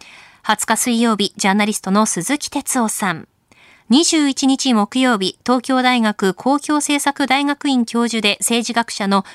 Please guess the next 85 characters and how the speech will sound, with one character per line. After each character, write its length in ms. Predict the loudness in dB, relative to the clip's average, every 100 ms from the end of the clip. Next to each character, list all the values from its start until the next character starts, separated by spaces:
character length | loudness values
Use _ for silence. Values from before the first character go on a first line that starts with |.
| -6
鈴 340 | -2 0 -2
木 180 | -2 -4
和 120 | -2 -2
人 220 | -2 -6
さ 200 | -4 -4
ん。 180 | -6 -18 _ -20 -20 _ 0
二 160 | 2
十 220 | 4 2 2
二 140 | 4
日 240 | 2 0
金 260 | -2 2 2
曜 180 | 2 0
日、 200 | -2 -6
ジ 140 | -4 -2
ャ 40 |
ー 20 |
ナ 100 | 0
リ 80 | -2
ス 80 | -2
ト 120 | -2
の 120 | -2
佐 220 | -2 -6
々 140 | -4 -4
木 120 | -4
俊 240 | -6 -4
直 140 | -2 -2
さ 160 | -4
ん 60 | -6
で 120 | -4
す。 200 | -2 -2 _ _ _ _ _ -20 -20 -20 _ _ _
あ 100 | -2
な 100 | 0
た 100 | 2
と 100 | 0
一 40 | 0
緒 160 | -2
に 120 | -4
作 220 | -4 -4 -2
る 80 |
ニ 120 | 0 0
ュ 20 |
ー 40 |
ス 120 | -2
番 200 | -2 0
組、 300 | 0 0 -2 _ _ -4
飯 160 | -2
田 100 | 0
浩 220 | -2 -2 -2
司 140 | 0
の 180 | 0 0
OK 360 | -4 -8 -8 -10
コ 140 | -4 -4
ー 40 |
ジ 140 | -2
ー 120 | -2 -2
ア 40 |
ッ 20 |
プ。 240 | -4 -8 -8 _
今 180 | -2 0
週 180 | 0 0
も 220 | 0 0 -4
ご 160 | -4
愛 80 | -4
聴 140 | -4 -6
い 40 |
た 100 | -4
だ 100 | -6
き 100 | -4
ま 100 | -4
し 80 | -2
て 200 | -4 -4
本 140 | -6 -6
当 160 | -2
に 160 | -2 -2
あ 40 | -8
り 100 | -12
が 100 | -12
と 100 | -14
う 20 |
ご 80 | -14
ざ 100 | -8
い 60 | -6
ま 100 | -4
し 80 | 0
た。 180 | -2